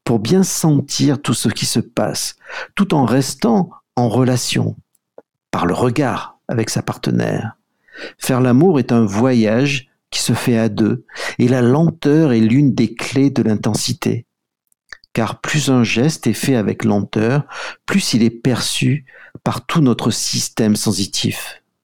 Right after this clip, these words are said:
En faisant l'amour ensemble de façon juste et désintéressée du résultat, vous n'avez plus de pression, plus de complaisance pour vous-même.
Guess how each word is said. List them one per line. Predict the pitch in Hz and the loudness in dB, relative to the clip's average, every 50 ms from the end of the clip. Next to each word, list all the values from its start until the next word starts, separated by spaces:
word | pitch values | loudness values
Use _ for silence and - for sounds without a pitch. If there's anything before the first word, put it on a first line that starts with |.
| _ _ _ _ - - - - 117 - - | _ _ _ _ -12 -10 -8 -8 -6 -4 -2
En | 120 | -2
faisant | 113 131 123 110 123 120 | 0 0 0 2 2 2
l'amour | 113 110 113 123 123 110 107 | 4 4 4 4 4 4 2
ensemble | 110 117 - - - 208 202 135 120 | 2 0 0 0 0 2 2 2 2
de | 101 110 | 2 0
façon | 104 - 113 - - 127 113 113 | 0 0 -2 -2 0 0 2 2
juste | 104 90 - 120 160 180 175 160 - 127 | 2 0 0 0 2 2 2 0 0 0
et | 117 | 0
désintéressée | 92 113 110 98 113 110 101 - 117 110 110 - - 139 | 2 2 0 2 0 0 0 0 0 0 0 0 0 0
du | 117 98 104 | 0 0 0
résultat, | 113 120 104 - - 92 - - 123 123 156 151 - - - - - - - _ _ - | 0 0 0 -2 -2 -4 -4 -2 -2 0 0 -2 -4 -10 -20 -20 -20 -20 -20 _ _ 0
vous | 127 | 2
n'avez | 123 131 131 123 123 123 | 4 4 4 4 2 0
plus | - - - 160 | 0 -2 -2 0
de | 120 123 | 0 0
pression, | - - - 131 117 - - - - 135 131 131 | 0 0 -2 -2 -2 -2 -2 0 2 2 2 2
plus | - - 170 | 2 0 0
de | 135 139 | 2 0
complaisance | - - 131 123 - - 135 127 110 101 131 135 127 - | 0 0 -2 -2 0 0 2 2 2 2 2 0 0 0
pour | - 120 107 | 0 0 2
vous-même. | 98 101 92 95 101 101 90 87 | 2 2 2 2 0 0 -4 -8